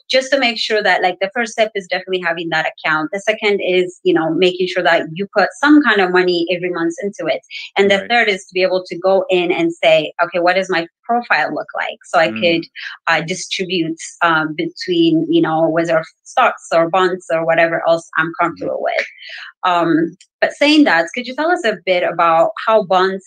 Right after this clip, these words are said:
Speaker 1: and stocks are different? And I know you mentioned when you're younger, you should probably wanna invest more into stocks. And then when, as you get older, more into bonds, and how,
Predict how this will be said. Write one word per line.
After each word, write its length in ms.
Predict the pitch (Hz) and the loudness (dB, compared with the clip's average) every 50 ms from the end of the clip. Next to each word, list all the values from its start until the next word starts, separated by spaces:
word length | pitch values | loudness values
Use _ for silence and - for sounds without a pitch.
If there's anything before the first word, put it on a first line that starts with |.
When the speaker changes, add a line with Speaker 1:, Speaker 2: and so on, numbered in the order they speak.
| - - | -8 -8
Speaker 1:
and 120 | 180 180 | -8 -8
stocks 400 | 175 - - - 165 175 - - 214 | -8 -12 -6 -4 -4 -4 -4 -2 -2
are 120 | 220 220 | -2 -2
different? 500 | 214 240 226 - - 247 254 277 302 294 - - | -2 -6 -10 -8 -6 -4 2 2 2 0 0 -4
And 120 | 180 175 180 | -2 0 0
I 80 | 180 | 2
know 120 | 180 190 202 | 2 2 2
you 180 | 196 190 185 | 2 2 2
mentioned 540 | 180 175 175 185 180 - 185 175 170 170 170 | 0 0 0 -2 -2 0 0 0 2 2 0
when 120 | 170 170 180 | 0 0 0
you're 140 | 202 208 | 0 0
younger, 400 | 208 214 220 214 214 214 220 214 214 208 | 0 0 2 2 2 2 4 4 2 2
you 80 | 208 196 | 0 -6
should 180 | - - 165 - | -10 -10 -8 -2
probably 260 | - 160 160 170 170 | -2 -2 0 0 -2
wanna 220 | 170 170 165 165 165 | -2 -2 -2 -2 -2
invest 560 | 165 165 165 165 170 165 160 160 165 - - | -4 -4 -4 -2 0 0 0 -2 -4 -8 -14
more 300 | 170 170 180 180 180 185 | -6 -2 0 2 2 2
into 160 | 180 185 - - | 2 0 -6 -14
stocks. 480 | - - - - 170 160 180 - - - - - | -20 -12 -2 0 2 2 2 0 -4 -18 -14 -8
And 160 | 175 170 170 | -4 -2 0
then 180 | 165 170 165 165 | 0 0 2 0
when, 160 | 165 170 165 165 | 0 0 0 -2
as 140 | 175 170 160 | -4 -6 -6
you 80 | 170 165 | -6 -4
get 120 | - - | -2 2
older, 420 | 180 208 226 226 220 220 214 202 202 - - - - _ - | 2 4 2 4 4 4 2 2 0 -2 -14 -18 -18 _ -4
more 180 | 240 254 254 240 | 0 2 2 4
into 220 | 226 220 220 208 | 2 0 0 -2
bonds, 520 | 185 170 160 156 170 - 285 320 320 - _ - | 0 0 0 2 2 2 2 2 2 -2 _ 0
and 240 | 185 185 185 185 185 185 - - | 2 2 4 2 2 0 0 0
how, 400 | 190 180 180 180 180 180 180 - | 2 4 4 4 2 2 0 0